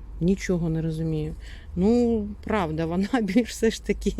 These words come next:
і цвіте, як флорібунда, і вона стійка, як флорібунда. О, це вже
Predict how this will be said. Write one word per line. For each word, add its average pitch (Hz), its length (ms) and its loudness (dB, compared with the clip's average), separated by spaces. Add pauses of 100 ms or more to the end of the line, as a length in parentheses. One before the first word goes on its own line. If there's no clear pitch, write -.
(600)
і 254 120 8
цвіте, 208 460 2
як 247 300 4
флорібунда, 208 840 4
і 165 140 4
вона 202 240 4
стійка, 190 580 0
як 196 220 0
флорібунда. 175 960 0 (440)
О, 160 180 0 (540)
це 185 180 0
вже 175 240 0